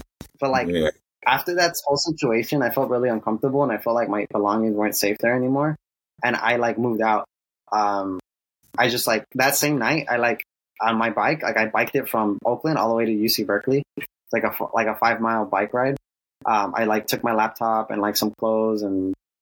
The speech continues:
Speaker 1: like, very little things. Um, but long story short, I was, uh, homeless for a little bit because of that situation.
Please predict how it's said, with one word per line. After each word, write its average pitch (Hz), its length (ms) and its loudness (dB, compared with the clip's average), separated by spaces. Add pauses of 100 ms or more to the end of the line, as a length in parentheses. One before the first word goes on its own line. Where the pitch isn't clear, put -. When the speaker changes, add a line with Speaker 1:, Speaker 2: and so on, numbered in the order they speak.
(120)
Speaker 1:
like, 110 200 0
very 139 340 0 (500)
little 127 280 0
things. 98 300 -4 (480)
Um, 104 320 0 (240)
but 127 100 0
long 156 140 2
story 165 240 0
short, 139 360 0 (100)
I 113 140 2
was, 113 260 0
uh, 104 340 2 (260)
homeless 127 460 0
for - 160 -4
a 113 40 2
little 107 180 2
bit 104 240 0 (100)
because 117 260 0
of 113 80 2
that 101 160 0
situation. 135 560 0